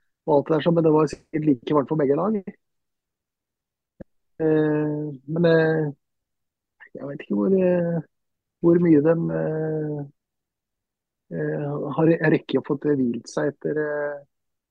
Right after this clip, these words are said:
noen har jo festa i, festa i noen dager også. Så,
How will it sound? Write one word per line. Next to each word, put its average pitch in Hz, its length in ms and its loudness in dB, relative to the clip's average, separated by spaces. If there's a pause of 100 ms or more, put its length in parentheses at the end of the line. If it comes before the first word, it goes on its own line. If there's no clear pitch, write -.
(380)
noen 156 420 0
har 156 180 -4 (340)
jo 151 100 -6
festa 143 280 -4 (280)
i, 151 320 -2 (480)
festa 151 260 0
i 135 40 2
noen 147 180 2
dager 151 300 4
også. 202 100 -6 (1040)
Så, 165 100 -2